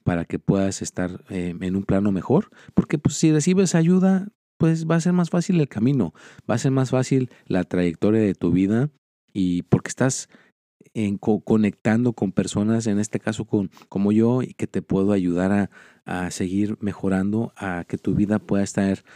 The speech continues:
mejor en todos los aspectos, donde quiera que estés, eh, de-, desequilibrado, ¿verdad? Yo te puedo ayudar, yo te puedo aportar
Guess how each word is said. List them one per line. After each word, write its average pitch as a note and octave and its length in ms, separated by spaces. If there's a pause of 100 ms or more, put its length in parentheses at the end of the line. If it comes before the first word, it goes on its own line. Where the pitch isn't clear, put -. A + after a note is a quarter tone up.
(260)
mejor G2+ 440
en F#2+ 100
todos F#2+ 220
los F#2 160
aspectos, F#2+ 720
donde F2+ 260
quiera G2 240
que - 100
estés, - 380 (440)
eh, - 140
de-, F2+ 320
desequilibrado, F2+ 880 (120)
¿verdad? E2+ 160
Yo F#2+ 120
te - 120
puedo G2+ 240
ayudar, F#2 400
yo G2 180
te - 140
puedo - 180
aportar - 560